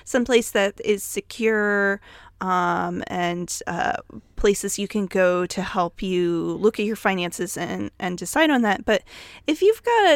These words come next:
a, a bad relationship with your family, maybe they're not the most supportive of you moving out, or you don't want to have to depend upon them, uh, make sure you've got your friends around you. And, uh, it sounds nice that you've,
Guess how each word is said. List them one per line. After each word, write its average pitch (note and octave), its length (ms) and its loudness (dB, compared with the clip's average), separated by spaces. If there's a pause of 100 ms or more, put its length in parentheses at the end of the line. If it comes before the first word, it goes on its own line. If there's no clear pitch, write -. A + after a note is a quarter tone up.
a, A#3 60 2
a A3+ 60 4
bad G#3+ 260 4
relationship G#3 580 2
with F#3 140 -6
your F#3+ 60 -10
family, A3+ 640 2
maybe F#3+ 320 -2
they're F3+ 220 0
not F#3 460 2
the G3+ 80 2
most F#3 260 -2
supportive B3 480 0
of G3 120 0
you G3+ 120 0
moving F#3 400 -2
out, F3 300 0
or F3 200 0
you F#3 240 -4
don't F3 260 -4
want F3+ 260 -6
to - 120 -8
have F#3+ 260 -6
to - 200 -8
depend G#3+ 420 -2
upon A3 380 -2
them, G3+ 240 -4 (360)
uh, F4+ 180 0 (520)
make F4 300 0
sure G5+ 160 -8 (100)
you've C#5 160 -10
got A4+ 220 -2
your G4 100 -6
friends E4+ 340 0
around G3+ 440 0
you. F3+ 280 2
And, C#4 360 2
uh, - 80 0 (180)
it D#4+ 120 2
sounds D#4 360 4
nice C4+ 380 2
that B3+ 140 2
you've, B3+ 180 -2